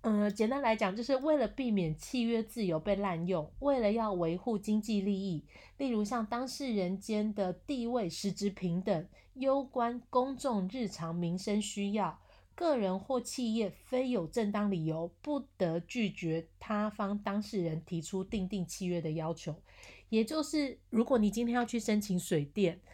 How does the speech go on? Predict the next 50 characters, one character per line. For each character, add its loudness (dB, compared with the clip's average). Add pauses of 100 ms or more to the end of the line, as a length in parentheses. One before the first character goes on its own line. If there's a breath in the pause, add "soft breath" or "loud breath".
(200 loud breath)
别 8
人 6
是 -2
不 0
能 4
拒 -2
绝 0
你 0
的， -2
这 0
种 2
就 -2
是 -6
你 2
日 2
常 -2
生 -2
活 0
必 -2
须 -4
的 -2
嘛， -6 (240 loud breath)
所 0
以 2
这 -2
种 0
水 0
电 0
事 -2
业 0
它 -2
是 -10
不 -8
能 2
拒 -4
绝。 -10 (440 loud breath)
好， 2
那 2
契 -2
约 2
的 0
内 0
容， 2
像 0
我 0
们 -2
刚 -2
刚 2
讲 -2
了 -10